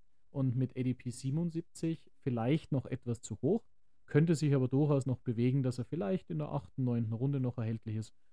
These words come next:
und dann setze ich mir gerne einen Alvin Kamara auch auf die Bank und schaue mir an, wie sich die gerichtliche Situation auch verändert. Bei Michael Thomas stimme ich dir absolut zu, hundertvierzehn, ein Typ seines Kalibers. Man hat's ja auch letztes Jahr in den wenigen Spielen gesehen,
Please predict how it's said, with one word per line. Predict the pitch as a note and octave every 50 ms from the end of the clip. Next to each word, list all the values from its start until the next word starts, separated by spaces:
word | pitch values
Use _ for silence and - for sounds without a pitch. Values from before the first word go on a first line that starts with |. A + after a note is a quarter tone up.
| - - -
und | A#2 A#2 -
dann | A2 G#2+ A#2
setze | - A2+ A#2+ - - C3+
ich | -
mir | - A2+ G#2+
gerne | - G2+ G2 A2 B2+ C#3 C3+
einen | A#2+ -
Alvin | - A2+ A2 A2+ A2 G#2+
Kamara | - - F#2+ G2 G#2 A#2 C3 A#2+
auch | - A2 G2+ G#2
auf | G#2 -
die | - -
Bank | - F#2+ G#2+ B2 C3+ - - - - - - -
und | G#2+ A2
schaue | - - A#2 C#3+
mir | F3+ E3+ - G2+
an, | A#2 B2 B2+ C3
wie | A#2+ A#2
sich | G#2+ A2+ G#2+ -
die | - G#2+
gerichtliche | - G2+ G2+ A2 - - - A2+ G#2 G#2
Situation | - - G2+ - - G2 - - G2+ G2+ A#2+ A#2
auch | - - - -
verändert. | - - - F2+ F2 F2+ F2 - - - - - - - - - - - - - - - -
Bei | - A2+ A2 A2 A2 G#2+ G#2 G2 - -
Michael | - A2 A#2 B2+ - C3 A#2+
Thomas | - B2+ C3+ D3 D3+ C#3+
stimme | - - - C3 B2+
ich | A#2+
dir | - A#2 A2+
absolut | B2 - - - A2+ A#2 G#2+ -
zu, | - C#3 C3+ C#3+ C#3 - -
hundertvierzehn, | C3+ C3 B2 B2 - - - D3 D#3 D3+ - - D3+ C#3+ C#3+ C#3 C3 - - - - - -
ein | - A#2 A#2+ A#2+ A#2 A#2+ - -
Typ | - D3 C#3+ - - - - - -
seines | - - A#2 A#2 B2 A#2 - -
Kalibers. | - A#2 A2 A2+ A#2 A2+ B2 A#2 A2 - - - - - - - - - -
Man | A2 G#2+
hat's | A#2+ A2+ -
ja | C3+ A#2+
auch | A#2 A2+ -
letztes | A2+ A#2+ - - - -
Jahr | - A2+ A2
in | A2
den | A2 G#2 G2
wenigen | A#2 B2+ C#3+ D3 C3 C#3 B2+
Spielen | - - B2+ A#2+ B2+ B2 A#2
gesehen, | A#2+ G#2+ A2 A2+ A#2 A#2 A#2